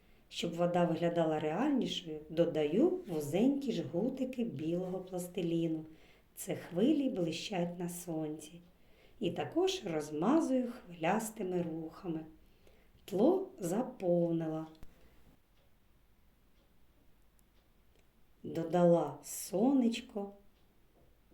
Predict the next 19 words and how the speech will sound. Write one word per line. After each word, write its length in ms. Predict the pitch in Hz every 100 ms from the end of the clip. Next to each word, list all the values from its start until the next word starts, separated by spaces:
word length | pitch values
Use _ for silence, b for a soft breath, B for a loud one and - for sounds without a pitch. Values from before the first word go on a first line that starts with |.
| - - _ _ _ _ _ _ _ - _ -
Оформила 800 | 165 156 - 214 320 262 233 208
берегову 600 | 170 170 165 165 160 151
лінію 640 | 143 151 247 277 233 208 208 -
протилежного 880 | - 156 - 156 180 269 269 226 190
берега 480 | 143 156 165 170 170
річки, 460 | 160 156 156 - 170 - b b b b b b
пляжну 440 | 170 175 170 160
парасольку, 960 | 151 156 147 135 - 220 302 269 - 214 - B B B -
замок 540 | - 185 226 185 175
із 120 | 151 -
піску, 640 | - 143 - - 311 381 - - _ -
іграшки. 760 | 196 196 170 170 - - 165 - - b b b _
І 100 | -
ніби 540 | 170 156 254 349 277 269
ми 200 | 233 214
опинилися 800 | 214 175 165 233 302 240 226 208
спогадами 800 | - - 190 226 214 175 180 180
на 140 | 170
пляжі. 640 | 170 165 156 151 151 147